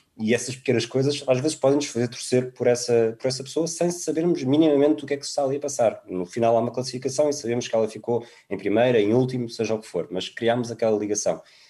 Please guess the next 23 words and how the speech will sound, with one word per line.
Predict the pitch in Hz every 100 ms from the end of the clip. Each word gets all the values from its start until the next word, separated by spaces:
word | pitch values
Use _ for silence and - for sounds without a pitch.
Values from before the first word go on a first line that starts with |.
| _ _ _ -
Aqui | 110 - 143
damos | 110 104 95
um | 110
passo | 110 117 - 95
um |
bocadinho | 92 98 104
mais | 104 107
em | 113
frente | 117 - 135 135
porque | - -
estamos | - 165 160
a | 170
contar | 160 156 165
a | 175 175 - _ _ _ _ _ - 120
vida | 135
de | 131
uma | 127
pessoa, | - 113
a | 127
vida | 120 113
de |
alguém | 110 113 120
que, | 117 123 113 107